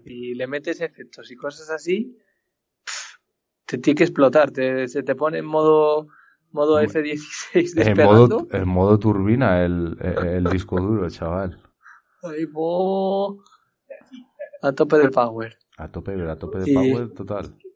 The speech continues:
Speaker 1: Bueno, eso del gimbal, ¿qué más me cuentas? ¿Qué? El gimbal y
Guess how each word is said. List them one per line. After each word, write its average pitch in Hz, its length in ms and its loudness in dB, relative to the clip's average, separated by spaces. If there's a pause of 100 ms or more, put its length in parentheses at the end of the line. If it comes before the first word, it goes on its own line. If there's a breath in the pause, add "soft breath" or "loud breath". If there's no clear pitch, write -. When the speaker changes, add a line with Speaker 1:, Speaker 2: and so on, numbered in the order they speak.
(420)
Speaker 1:
Bueno, 165 260 4
eso 143 160 0
del 131 180 -2
gimbal, 131 300 -4
¿qué 139 100 -4
más 135 180 0
me 120 120 -8
cuentas? 120 340 -12
¿Qué? 123 260 -10 (260)
El 123 180 -8
gimbal 185 340 2
y 135 400 0